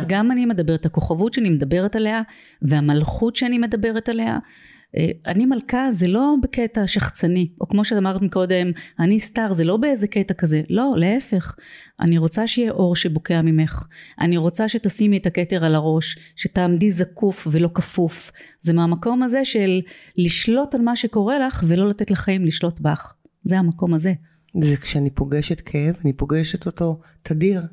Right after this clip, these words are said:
Speaker 2: בכל עשייה, בכל מפגש, יש כאב כמעט בכל דבר שאנחנו עושים. כשאני אומרת לילדים שלי שהחיים הם חיים עם הרבה כאב וסבל, אז הם אומרים לי, "אמא, למה?"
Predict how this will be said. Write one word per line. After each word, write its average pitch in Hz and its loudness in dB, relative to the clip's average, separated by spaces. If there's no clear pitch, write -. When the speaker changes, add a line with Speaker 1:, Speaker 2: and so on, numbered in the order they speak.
Speaker 2:
בכל 156 -2
עשייה, 165 -2
בכל 151 -2
מפגש, 143 -2
יש 156 -2
כאב 175 -4
כמעט 214 0
בכל 165 -2
דבר 135 0
שאנחנו 131 -4
עושים. 123 -4
כשאני 135 0
אומרת 160 -2
לילדים 147 0
שלי 139 -4
שהחיים 165 -2
הם 135 0
חיים 151 0
עם 170 2
הרבה 131 -2
כאב 160 -2
וסבל, 175 -4
אז 120 -6
הם 123 0
אומרים 127 0
לי, 175 2
"אמא, 233 2
למה?" 139 -4